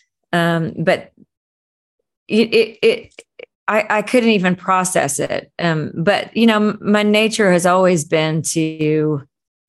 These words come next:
not think I'm good enough,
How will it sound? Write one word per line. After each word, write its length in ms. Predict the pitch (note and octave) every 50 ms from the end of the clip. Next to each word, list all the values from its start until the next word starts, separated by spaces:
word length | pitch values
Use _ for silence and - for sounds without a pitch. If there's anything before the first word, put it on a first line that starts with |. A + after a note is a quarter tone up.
| _ _ -
not 320 | - F3+ F#3+ F3 - - -
think 420 | - E3 D#3 D3+ D3 D3 - D3+ _ _ _ _ _ _ _ _ _ -
I'm 180 | E3 E3 D#3+ D#3
good 200 | C3+ D#3+ C#3 C#3+
enough, 520 | C#3+ C#3 B2 F#2 - - - - - -